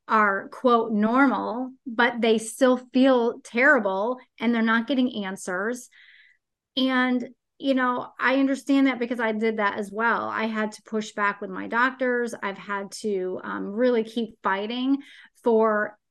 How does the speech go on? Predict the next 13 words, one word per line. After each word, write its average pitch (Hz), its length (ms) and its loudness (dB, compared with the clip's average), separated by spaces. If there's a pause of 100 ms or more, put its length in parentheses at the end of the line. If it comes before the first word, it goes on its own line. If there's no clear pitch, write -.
(160)
you 254 100 -6
know, 196 200 -6
not 247 260 -2
only 254 180 0
myself, 208 720 -4
but 214 200 -6
for 220 100 -6
my 175 320 -8
family, 262 580 -4
and 202 340 -8 (180)
just 262 220 -6
be 277 220 2
that 226 320 2